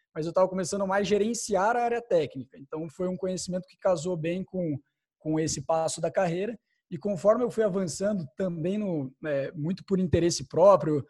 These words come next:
por querer entender e por querer também participar mais da, tanto das decisões quanto da organização como um todo,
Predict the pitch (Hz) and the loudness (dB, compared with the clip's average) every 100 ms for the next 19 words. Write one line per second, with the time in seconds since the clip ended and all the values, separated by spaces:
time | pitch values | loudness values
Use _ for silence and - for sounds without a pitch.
0 | _ - _ 175 185 - 170 196 214 196 | _ -20 _ 2 2 4 4 4 6 6
1 | 170 165 160 151 160 190 180 185 196 226 | 8 6 6 4 2 2 4 6 6 6
2 | 185 175 175 165 - 147 170 160 156 208 | 4 4 4 2 -2 2 4 6 4 0
3 | 160 127 135 123 - _ _ - 185 185 | 0 0 0 0 -10 _ _ -8 -6 0
4 | 185 147 175 - 156 127 156 151 139 - | 0 2 0 -2 -2 0 0 0 -4 -4
5 | 180 196 165 160 160 160 147 151 156 151 | -2 2 4 4 4 0 2 0 0 -4
6 | 151 147 135 139 202 170 | -2 -2 -2 4 4 4